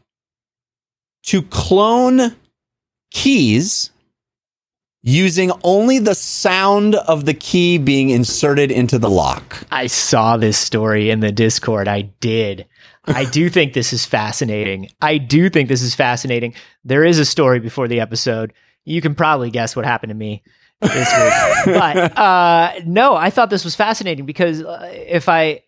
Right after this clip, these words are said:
Speaker 2: I, I only, I only took a look at the top line of it, but it, it seems like they've, they've found a way, like,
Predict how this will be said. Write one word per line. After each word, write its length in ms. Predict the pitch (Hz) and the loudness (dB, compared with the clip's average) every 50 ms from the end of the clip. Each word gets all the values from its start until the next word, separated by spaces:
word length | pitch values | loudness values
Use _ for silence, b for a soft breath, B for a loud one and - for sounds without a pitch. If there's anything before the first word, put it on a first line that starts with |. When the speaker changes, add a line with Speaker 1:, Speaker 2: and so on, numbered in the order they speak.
| _ | _
Speaker 2:
I, 160 | - 170 165 - | -6 -6 -4 -2
I 140 | - 175 185 | 0 0 2
only, 320 | 208 233 240 220 185 175 | 2 2 2 0 0 0
I 140 | - 151 180 | 0 0 0
only 160 | 202 214 190 | 2 2 0
took 180 | - - 196 - | 0 0 -2 0
a 60 | 170 | 0
look 180 | 147 180 190 - | 0 0 0 -2
at 80 | 135 | -4
the 60 | 139 | -4
top 280 | 123 - 160 160 156 - | -4 -2 -2 -2 0 0
line 220 | 160 151 170 214 | 0 2 2 2
of 100 | - 156 | 2 2
it, 160 | 135 139 131 131 | 0 0 0 0
but 140 | 147 143 | 0 0
it, 140 | 139 135 - | 0 0 -2
it 320 | - - - - 160 131 - | -6 -10 -8 -6 -6 -4 -4
seems 300 | - - 190 190 180 175 | -2 -2 -2 -2 0 0
like 140 | 175 151 127 | 0 2 2
they've, 280 | 151 147 131 - - - | 0 0 0 -4 -10 -8
they've 200 | 147 160 156 - | -4 -4 -4 -2
found 260 | - 175 165 165 160 | 0 0 0 2 2
a 40 | 156 | 2
way, 140 | 160 160 156 | 2 2 2
like, 280 | 147 143 139 131 - | 2 2 0 -2 -4